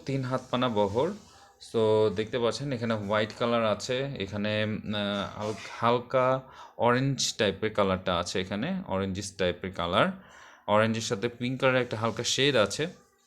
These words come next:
So এখানে রেড কালার আছে, পার্পল কালার আছে। অনেকেই দেখতে চান কালারগুলো, তাদের জন্য এই ভিডিওটা।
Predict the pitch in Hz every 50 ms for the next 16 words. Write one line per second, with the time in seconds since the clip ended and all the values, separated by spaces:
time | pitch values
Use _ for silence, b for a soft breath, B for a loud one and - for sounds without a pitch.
0 | _ _ _ _ _ _ _ _ - _ _ - - - - - 120 113 113 113
1 | 110 120 117 117 113 101 95 107 117 113 - - - 120 117 117 117 110 104 101
2 | - - 110 107 95 - B B B B B B B B _ _ - 113 110 104
3 | - 131 131 127 - 131 123 123 117 107 98 95 95 - 117 113 127 139 - -
4 | _ _ _ _ _ _ _ _ b b b b b b b b 127 135 143 147
5 | 139 151 151 131 131 113 - 127 120 - 131 131 123 - 120 107 107 110 110 107
6 | 107 110 110 120 123 - 110 98 92 107 95 98 110 110 110 110 107 104 107 101
7 | 101 98 95 95 117 135 185